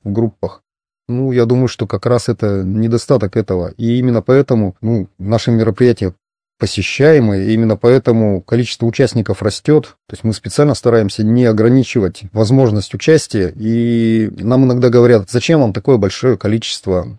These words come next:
там, школьников, да? Вот вы, допустим, собрали две с половиной тысячи, где-то очереди на каких-то этапах организуются». Но мы понимаем, что раз ребята сюда приехали, э, им это интересно, им это нужно, они получают какую-то пользу, они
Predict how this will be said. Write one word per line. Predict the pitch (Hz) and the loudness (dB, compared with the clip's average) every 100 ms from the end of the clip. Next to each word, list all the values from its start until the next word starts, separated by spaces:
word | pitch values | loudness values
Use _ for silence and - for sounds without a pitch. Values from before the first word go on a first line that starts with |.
| - | -12
там, | 92 85 98 _ | -10 -10 -14 _
школьников, | - - 107 95 - 87 | -10 -4 -2 -2 -6 -2
да? | 117 127 - _ _ - | 0 0 -4 _ _ -8
Вот | 117 - | -8 -6
вы, | 104 120 104 | -2 0 0
допустим, | 101 - - 101 | -4 -6 -6 -4
собрали | 117 127 135 | 2 2 2
две | 104 120 | 0 -2
с | |
половиной | - 104 104 98 | -2 -2 -2 -4
тысячи, | 104 - 98 | -6 -8 -6
где-то | 113 101 | -4 -2
очереди | 107 110 110 98 | -2 -2 -4 -2
на | 98 | -4
каких-то | - _ - | -6 _ -8
этапах | 104 101 101 - | -4 -4 -4 -6
организуются». | 101 101 98 98 90 - | -4 -4 -4 -6 -8 -4
Но | 120 | -2
мы | 127 | -2
понимаем, | 113 127 143 175 123 | 0 0 2 2 -2
что | - 113 | -2 0
раз | 117 - | 0 0
ребята | 117 127 104 | -2 -2 -2
сюда | - 117 | -2 -2
приехали, | 113 131 165 120 92 | 0 0 0 0 -2
э, | 98 95 92 90 90 107 | -4 -4 -4 -6 -8 -6
им | 117 | -2
это | 113 117 | 0 0
интересно, | 104 143 196 - | 0 2 2 2
им | 113 113 | -2 0
это | 110 | 0
нужно, | 113 160 175 139 104 90 | 0 2 2 0 0 -4
они | 95 113 | -6 -6
получают | 107 113 - 123 | -2 -2 0 0
какую-то | - 104 120 104 | 0 -8 -6 -4
пользу, | - 175 117 98 | 0 2 2 0
они | 117 120 | 0 -2